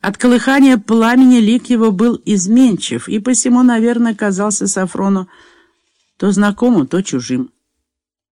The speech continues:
«Нет, не наш, не Серпуховской», вглядывался в него Софрон.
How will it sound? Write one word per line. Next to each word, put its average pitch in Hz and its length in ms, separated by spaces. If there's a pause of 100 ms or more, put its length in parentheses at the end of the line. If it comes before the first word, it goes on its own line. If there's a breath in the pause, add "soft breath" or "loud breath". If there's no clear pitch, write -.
(260)
«Нет, 220 400
не 254 180
наш, 196 380
не 196 160
Серпуховской», 202 1200 (560)
вглядывался 143 680
в 139 80
него 143 180
Софрон. 127 520